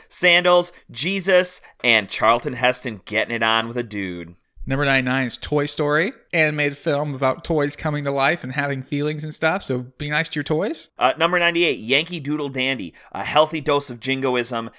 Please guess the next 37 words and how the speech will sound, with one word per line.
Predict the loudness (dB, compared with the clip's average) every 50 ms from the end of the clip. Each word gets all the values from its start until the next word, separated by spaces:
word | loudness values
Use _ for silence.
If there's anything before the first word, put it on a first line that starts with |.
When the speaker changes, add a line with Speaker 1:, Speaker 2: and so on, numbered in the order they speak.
| -20 _ _ -4
Speaker 1:
and | -2 0 0 0 0 -2 -4 -8 -12 -14 _ _ -20 -20 -18 _
go | 2 4 6 6 6
America. | 4 2 2 0 0 -2 -4 -6 -10 -10 -10 -12 -16 _ _ _ _
Speaker 2:
Number | -4 -2 0
ninety-seven | 2 2 0 0 0 0 0 0 -2
is | -6 -8
Blade | -8 -4 -2 0 0 0 2
Runner, | 0 -2 -2 -2 -2 -4 -6 -8 _ _ _ _ _ _ _
really | -4 -4 -4 -2
confusing | -4 -8 -6 -2 -2 -2 -2 -2 -4 -2
movie | -2 -2 -2 -2 0 0 0 -2
about | -4 -2 0 0 2 2 0 -2 -6 -14 _ -20 _ _ _ _ _ _ _ _ _ _
androids | -2 -2 -2 -2 -2 -2 0 2 2 2 0 -2 -4 -6
and | -8 -8 -8 -10 -12 _ _ _ _ _ _ _ _ _ _
whether | -2 0 0 2 2
or |
not | 0 -2 -2 -2
people | -2 -4 -2 -2 -2 -2
are | 0 2
androids | 2 2 2 0 -2 -2 0 0 2 0 -2 -4
or | -6 -4
androids | -4 -4 -4 -4 -4 -4 -6 -6 -6
are | -10
people. | -6 -6 -6 -4 -4 -2 -2 -2 -2
And | -4 -6 -6 -10 -12 -16 _ _ _ _ _
is | -12 -8
Harrison | -8 -6 -6 -8 -10 -8
Ford | -6 -4 -4 -4 -4
an | -6
android? | -8 -8 -8 -8 -8 -8 -10 -12 _ _ _
Speaker 1:
Uh, | 2 4 6 6 8 8 6 6
number | 4 2 2 2 4
ninety-six, | 4 4 2 2 -2 0 -2 -2 -2 -4 -8 -10 -10 -20 _ _ -12
Do | -6 -4 -4 -2 -2 -4
the | -4 -4 -2
Right | 2 4 4 4 4 2 -2 _ _ _ _
Thing. | 0 2 2 2 2 0 -4